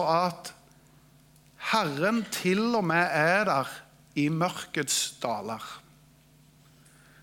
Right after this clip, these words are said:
Hvordan får vi det til å gå opp? Nå skal jeg komme med en av de mens-, mest kontroversielle uttalelser jeg har hatt på denne scenen noen gang, så nå må du spisse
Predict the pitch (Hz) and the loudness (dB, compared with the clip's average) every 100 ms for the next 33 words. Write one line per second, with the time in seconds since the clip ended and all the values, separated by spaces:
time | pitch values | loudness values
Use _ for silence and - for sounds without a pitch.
0 | - - 294 294 - - 208 240 240 185 | -20 -2 2 4 2 2 2 4 4 4
1 | 196 226 208 202 180 196 220 220 - - | 2 2 2 2 4 4 4 0 -6 -18
2 | - - - - - - - - - - | -20 -20 -20 -20 -20 -20 -20 -20 -20 -20
3 | - - - - - 208 302 320 - 277 | -20 -18 -18 -18 -2 2 4 2 4 4
4 | 247 277 311 262 294 302 262 247 294 302 | 6 4 4 2 4 4 6 4 4 2
5 | - 240 302 - - 285 - 247 247 233 | 0 0 0 -2 0 0 2 2 2 4
6 | 247 254 277 226 202 - 208 262 254 240 | 4 4 4 4 2 4 4 4 4 4
7 | 233 214 233 233 - - 226 202 226 - | 4 4 4 2 -4 0 4 4 4 4
8 | 214 180 226 226 165 160 226 214 233 175 | 4 4 4 4 4 2 2 4 4 2
9 | 113 117 - 170 190 208 202 - 185 - | 0 -8 -6 -2 0 2 0 0 2 4